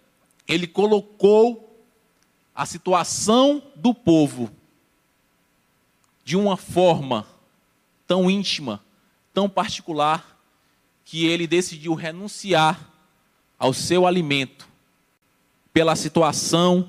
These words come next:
de tristeza e miséria que aquele povo se encontrava.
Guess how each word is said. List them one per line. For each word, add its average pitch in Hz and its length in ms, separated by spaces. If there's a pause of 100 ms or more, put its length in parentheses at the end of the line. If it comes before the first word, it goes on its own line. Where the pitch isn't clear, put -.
de 139 140
tristeza 180 760
e 185 60
miséria 139 640 (320)
que - 80
aquele 151 340
povo 139 600 (240)
se - 240
encontrava. 123 760